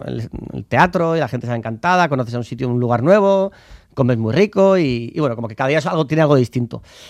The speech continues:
Cuando hacemos temporadas largas en Madrid, a mí a partir de X meses, si hay una cosa de,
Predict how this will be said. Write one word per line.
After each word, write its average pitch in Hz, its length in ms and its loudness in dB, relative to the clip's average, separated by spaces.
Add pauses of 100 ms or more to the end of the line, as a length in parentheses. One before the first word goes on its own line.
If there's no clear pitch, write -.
(560)
Cuando 127 260 4
hacemos 165 300 2
temporadas 147 480 4
largas 151 340 4
en 143 80 4
Madrid, 135 520 2 (140)
a 123 120 -6
mí 135 100 0
a 147 60 -2
partir 156 260 -2
de 160 80 2
X 147 260 -2
meses, 170 680 0 (180)
si 131 260 -4
hay 151 180 2
una 156 160 2
cosa 156 260 -2
de, 143 380 -2